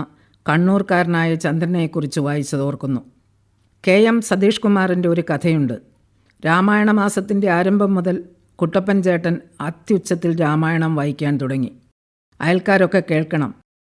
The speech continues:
താൻ ഒരു പരമഭക്തനാണെന്ന് നാട്ടുകാരൊക്കെ ധരിക്കണം. വായനയുടെ ആവേശത്തിൽ രാമായണ മാസം തീരും മുമ്പ് രാമായണം തീർന്നു. വീണ്ടും ആദ്യം മുതൽ വായന ആരംഭിച്ചു. ശബ്ദശല്യം കൊണ്ട് പൊറുതിമുട്ടിയ ഭാര്യ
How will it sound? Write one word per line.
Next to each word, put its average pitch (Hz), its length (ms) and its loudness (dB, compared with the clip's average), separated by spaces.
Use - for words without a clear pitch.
താൻ 175 240 0
ഒരു 190 120 0
പരമഭക്തനാണെന്ന് 180 1300 -2
നാട്ടുകാരൊക്കെ 170 640 -2
ധരിക്കണം. 147 520 -4
വായനയുടെ 214 560 2
ആവേശത്തിൽ 208 580 0
രാമായണ 208 520 0
മാസം 202 380 0
തീരും 180 300 2
മുമ്പ് 175 260 0
രാമായണം 175 580 0
തീർന്നു. 143 340 -2
വീണ്ടും 175 380 2
ആദ്യം 175 400 0
മുതൽ 165 220 0
വായന 151 400 -2
ആരംഭിച്ചു. 135 480 -6
ശബ്ദശല്യം 202 760 0
കൊണ്ട് 208 180 4
പൊറുതിമുട്ടിയ 196 720 0
ഭാര്യ 170 400 0